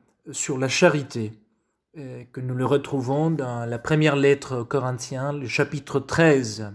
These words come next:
Hier, nous avons médité une, une première partie. Aujourd'hui, une deuxième partie de cet hymne de la charité, que, comme, euh, on, on l'a dit hier, euh, cet hymne de charité, donc, est fondamental aussi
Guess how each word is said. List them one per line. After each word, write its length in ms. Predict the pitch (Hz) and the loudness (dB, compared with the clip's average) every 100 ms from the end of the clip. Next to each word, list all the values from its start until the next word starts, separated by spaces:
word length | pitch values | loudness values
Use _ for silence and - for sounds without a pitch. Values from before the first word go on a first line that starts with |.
| - - - - - | -18 -20 -20 -20 -14
Hier, 260 | 127 147 156 | 4 6 6
nous 200 | 143 131 | 2 0
avons 280 | 135 143 135 | 2 2 0
médité 540 | 135 131 131 156 147 | -2 -2 -2 2 2
une, 220 | 135 127 156 156 | 0 -4 -8 -2
une 260 | 156 139 135 | -2 0 -4
première 440 | - 170 165 - | 2 4 4 2
partie. 560 | 160 120 - 254 262 - - - - - | 0 0 -6 -2 -2 -2 -16 -18 -10 -2
Aujourd'hui, 680 | 139 147 135 180 196 196 - - _ - | 2 2 2 2 2 -2 -10 -20 _ -6
une 300 | 147 139 135 | -4 -2 -2
deuxième 540 | 135 180 160 156 151 | 6 6 6 2 2
partie 560 | 143 143 - - 196 190 | 0 -2 -2 -8 -6 -4
de 100 | 139 | -4
cet 340 | - 143 - | -4 -8 -4
hymne 200 | 190 165 | -2 0
de 100 | 147 | 0
la 140 | 143 | 0
charité, 540 | 131 135 131 - 185 254 - _ _ _ _ _ _ - _ - | 0 -2 -4 2 2 2 -4 _ _ _ _ _ _ -20 _ 2
que, 140 | 160 | 4
comme, 320 | 151 156 135 | 4 0 0
euh, 140 | 135 131 | 0 -2
on, 320 | 131 - 139 - | -4 -8 -12 -8
on 20 | 135 | -2
l'a 160 | 135 | -2
dit 140 | 131 127 | -2 -2
hier, 520 | 139 202 269 208 113 - - - _ | 2 2 2 0 -4 -10 -20 -20 _
euh, 360 | 139 131 - - | -6 -6 -8 -8
cet 360 | - 143 135 196 | -6 -6 -2 2
hymne 260 | 180 156 | 4 4
de 120 | 143 139 | 2 0
charité, 500 | 151 139 135 208 226 | 0 0 2 2 2
donc, 240 | 170 127 | 0 -4
est 40 | |
fondamental 640 | 131 175 160 147 139 143 143 | -6 -2 0 2 0 0 0
aussi 500 | 131 - 233 269 269 | 0 -2 0 0 -2